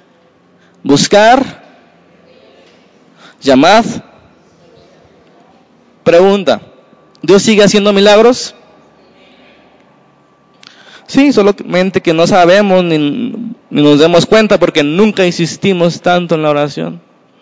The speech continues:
para saber si Dios iba a hacer un milagro en aquella persona que estaba desahuciada. ¿Cuánto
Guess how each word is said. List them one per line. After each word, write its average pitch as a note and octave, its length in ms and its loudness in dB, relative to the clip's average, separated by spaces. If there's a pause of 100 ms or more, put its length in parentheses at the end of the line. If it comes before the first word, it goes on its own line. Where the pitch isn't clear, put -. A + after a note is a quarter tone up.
(1300)
para B2+ 220 -2
saber B2+ 320 -4
si C3 100 -8
Dios A#2+ 220 -4
iba A#2+ 100 0
a - 20 -2
hacer A#2+ 140 -6
un B2 100 -6
milagro B2 440 -2
en C3+ 80 -4
aquella A#2 420 -6
persona A#2+ 480 -8
que - 100 -16
estaba A2 220 -6
desahuciada. A2 640 -8 (4000)
¿Cuánto E3+ 460 0